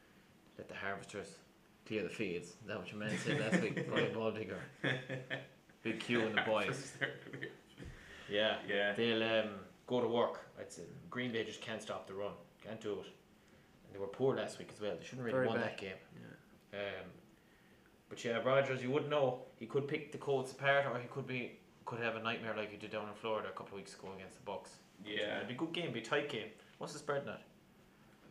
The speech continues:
Speaker 2: One and a half, the Colts.
Speaker 1: Yeah,
Speaker 3: One and a half Colts
Speaker 1: it's gonna be
Speaker 3: favourites.
Speaker 1: tight. It's gonna be tight.
Speaker 2: Yeah.
Speaker 1: It's
Speaker 2: So
Speaker 1: in Indianapolis.
Speaker 3: It's in Indianapolis.
Speaker 2: Yeah.
Speaker 1: So it mightn't be as brutal weather. I don't know what the weather's like in Wisconsin at the minute, but usually it's not good from now on.
Speaker 3: Packers might be happier out of there with the cold, the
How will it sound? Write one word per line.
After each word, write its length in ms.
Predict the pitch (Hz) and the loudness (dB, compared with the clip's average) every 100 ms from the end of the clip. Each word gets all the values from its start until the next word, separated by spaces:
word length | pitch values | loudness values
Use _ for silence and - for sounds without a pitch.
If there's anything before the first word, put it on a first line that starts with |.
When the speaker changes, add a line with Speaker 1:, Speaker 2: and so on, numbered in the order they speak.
| - | -10
Speaker 2:
One 140 | 104 | -8
and 80 | 98 | -6
a 40 | |
half, 240 | 104 104 104 - - | -4 -6 -6 -12 -10
the 60 | |
Colts. 260 | 107 104 98 98 | -8 -8 -8 -2
Speaker 1:
Yeah, 120 | 151 | 2
Speaker 3:
One 100 | 160 | 4
and 80 | 156 | 4
a 60 | |
half 140 | 151 147 | 0 0
Colts 240 | 151 147 | 2 2
Speaker 1:
it's 80 | 147 | 4
gonna 120 | 151 | 2
be 40 | 147 | 2
Speaker 3:
favourites. 160 | 120 87 | 0 -4
Speaker 1:
tight. 80 | - - | -8 -14
It's 80 | |
gonna 140 | - 87 | -14 -12
be 60 | |
tight. 220 | 90 92 104 | -6 -4 -2
Speaker 2:
Yeah. 240 | 104 104 - - - | -2 -4 -8 -18 -20
Speaker 1:
It's 100 | - | -12
Speaker 2:
So 340 | - 117 113 113 | 0 4 6 8
Speaker 1:
in 320 | 127 123 117 107 - - - - - | 6 4 -2 -6 -10 -18 -20 -20 -16
Indianapolis. 460 | 104 90 98 90 104 | -14 -8 -8 -6 -4
Speaker 3:
It's 120 | 139 | -4
in 60 | 131 | -4
Indianapolis. 420 | 123 123 117 110 | -8 -10 -8 -8
Speaker 2:
Yeah. 220 | 95 - | -8 -10
Speaker 1:
So 60 | 90 | -12
it 80 | 101 | -8
mightn't 220 | 107 95 | -8 -8
be 100 | 95 | -10
as 80 | 90 | -10
brutal 360 | 87 101 98 95 | -6 -6 -4 -4
weather. 220 | 101 98 90 | -4 -4 -6
I 380 | 92 - - - | -10 -20 -20 -16
don't 100 | 104 | -14
know 60 | |
what 80 | 95 - | -12 -12
the 60 | |
weather's 260 | 98 92 90 | -12 -12 -12
like 140 | 90 92 | -12 -12
in 60 | |
Wisconsin 480 | 92 - 101 95 - | -14 -12 -10 -12 -12
at 80 | 85 | -14
the 60 | 95 | -12
minute, 140 | 90 87 | -12 -14
but 100 | 85 - - | -18 -20 -18
usually 240 | 95 90 87 | -16 -14 -14
it's 120 | - | -12
not 120 | 92 - | -14 -10
good 180 | 98 87 | -8 -8
from 140 | 92 | -8
now 140 | 98 95 | -8 -6
on. 140 | - | -4
Speaker 3:
Packers 320 | 165 160 143 | -2 0 0
might 180 | 139 135 | 0 -2
be 100 | 135 - - - - | -4 -12 -18 -12 -8
happier 340 | 160 156 139 | -4 0 2
out 140 | 151 | 2
of 60 | 143 | 0
there 160 | - - - 156 | -6 -10 -12 -12
with 100 | 156 | -12
the 80 | |
cold, 320 | - 135 - | -6 -6 -6
the 60 | - | -8